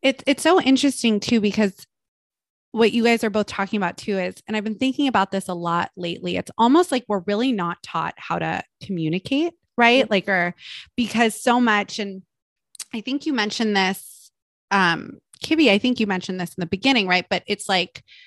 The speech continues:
Speaker 1: we have these, like, two modes of almost like we, we, maybe it's not just two modes, but, like, one mode could be we give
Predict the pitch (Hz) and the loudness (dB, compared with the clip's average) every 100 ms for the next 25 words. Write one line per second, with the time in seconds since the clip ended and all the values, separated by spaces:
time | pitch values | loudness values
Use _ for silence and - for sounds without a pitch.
0 | _ _ _ _ _ _ - 220 226 220 | _ _ _ _ _ _ -10 -4 0 0
1 | 226 208 208 208 208 196 175 - - 226 | 4 4 4 0 -2 -2 -4 -6 -4 -2
2 | 208 190 175 180 - - 196 - - - | -2 -2 -2 -2 -6 -10 -12 -12 -14 -16
3 | _ _ - 185 180 185 180 196 185 185 | _ _ -2 2 4 4 2 0 -2 -2
4 | 196 190 185 - 202 170 170 - _ - | -4 -6 -6 -8 -6 -6 -6 -10 _ -4
5 | 208 190 185 - - 160 - - - - | 0 0 -2 -4 -8 -8 -8 -10 -6 -6
6 | - - - 220 220 220 - - 214 269 | -4 -4 0 2 4 2 -2 -4 2 4
7 | 285 247 220 208 - 190 190 185 175 196 | 4 4 4 4 0 0 0 0 0 -2